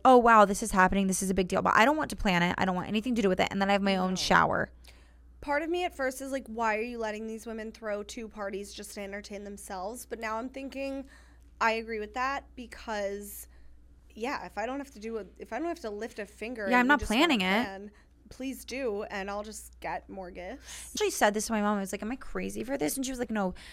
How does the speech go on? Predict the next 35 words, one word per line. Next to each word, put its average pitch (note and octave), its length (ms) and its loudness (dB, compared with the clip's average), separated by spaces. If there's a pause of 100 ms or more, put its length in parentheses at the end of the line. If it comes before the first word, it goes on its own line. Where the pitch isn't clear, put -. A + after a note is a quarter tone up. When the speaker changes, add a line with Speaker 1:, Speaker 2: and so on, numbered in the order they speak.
(420)
Speaker 1:
my A#3 220 8
friends D4 340 4
want A#3 240 4
to A3+ 340 6
throw A3 340 6
showers G3 500 2
for - 140 -4
you. F#3+ 340 0
They G3+ 100 2
want G3+ 220 2
to A#3 200 0 (200)
give G#3+ 200 6
you A#3 120 4
gifts. - 380 2
They G#3+ 120 8
want G3+ 240 4
to A#3 160 0
just A3+ 240 -4 (260)
see D4+ 540 2
that B3+ 160 2
you're, B3+ 160 0
like, A3+ 200 2
all B3 220 8
grown A#3+ 260 4
up G3 240 4
and, G3 260 0 (140)
and A3 120 2
Speaker 2:
Mm-hmm. G#3 100 0
Speaker 1:
have G#3+ 220 6
that G3+ 180 4
moment." G#3+ 520 6 (380)
And A3+ 500 6 (440)
it's A#3+ 180 4
just C#4+ 200 4
about B3 440 8